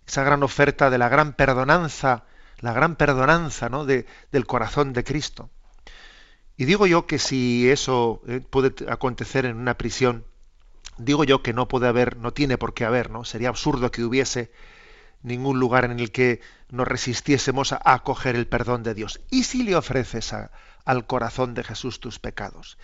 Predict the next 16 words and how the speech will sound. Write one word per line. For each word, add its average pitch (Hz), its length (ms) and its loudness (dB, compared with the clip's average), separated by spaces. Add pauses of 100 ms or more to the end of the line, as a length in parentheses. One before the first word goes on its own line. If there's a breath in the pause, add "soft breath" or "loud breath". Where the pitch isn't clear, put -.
(360 loud breath)
¿Y 214 120 0
si 254 180 -2
te 190 180 4
abres 135 280 4
de 123 100 -2
par 117 180 4
en 101 160 -4
par? 98 260 -4
¿Y 156 100 -2
si 190 280 -2 (300 loud breath)
estas 151 300 2
veinticuatro 143 640 2
horas 139 180 2
para 127 180 4
el 123 80 4
Señor, 123 440 -2